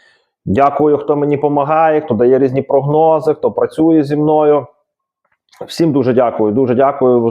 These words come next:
Перше відео, знаєте, таке вийшло тоді, я не знав, чи я буду це робити, чи ні, чи довго хватить, але я був загорівся тим, як одній людині, яка мені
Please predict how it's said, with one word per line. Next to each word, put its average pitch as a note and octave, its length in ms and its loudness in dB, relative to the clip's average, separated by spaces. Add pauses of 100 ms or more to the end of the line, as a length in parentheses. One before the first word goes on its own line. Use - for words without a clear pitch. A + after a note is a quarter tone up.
(160)
Перше C3 280 -2
відео, C3+ 220 0
знаєте, C3 200 -2
таке - 180 -4
вийшло B2+ 300 0
тоді, A#2+ 240 -2
я B2 200 2
не B2+ 100 -2
знав, B2+ 300 -2
чи A#2+ 120 -2
я A2+ 40 0
буду B2+ 200 0
це B2 160 -4
робити, A#2+ 320 -2
чи - 160 -8
ні, B2 100 0
чи A#2+ 120 -6
довго A#2 200 0
хватить, A#2+ 340 0
але A#2 140 2
я B2 100 2
був B2 160 -2
загорівся B2+ 520 0
тим, C#3 220 -4 (520)
як B2+ 180 0
одній C3+ 180 0
людині, D3+ 340 0
яка D3 220 0
мені C#3+ 360 0